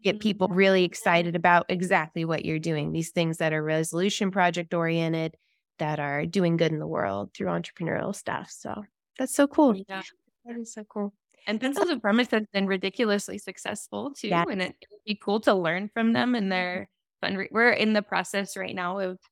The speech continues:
Speaker 1: really trying to figure out our funding model. We've
Speaker 2: Okay.
Speaker 1: been relying on crowdfunding for too long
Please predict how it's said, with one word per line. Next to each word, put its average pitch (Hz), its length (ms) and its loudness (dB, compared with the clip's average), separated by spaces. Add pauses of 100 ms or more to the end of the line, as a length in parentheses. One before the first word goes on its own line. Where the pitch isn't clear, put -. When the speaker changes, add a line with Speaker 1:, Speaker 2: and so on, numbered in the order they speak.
(140)
Speaker 1:
really 214 300 2
trying 190 260 0
to 185 60 -6
figure 175 260 -8
out 175 160 -2
our 170 220 -4
funding 226 580 -2 (240)
model. 262 480 2 (600)
We've 202 220 0
Speaker 2:
Okay. 269 220 -14 (300)
Speaker 1:
been 190 760 0
relying 180 680 2
on 175 320 -4
crowdfunding 202 800 -2
for 175 240 -6
too 190 280 -4
long 196 480 0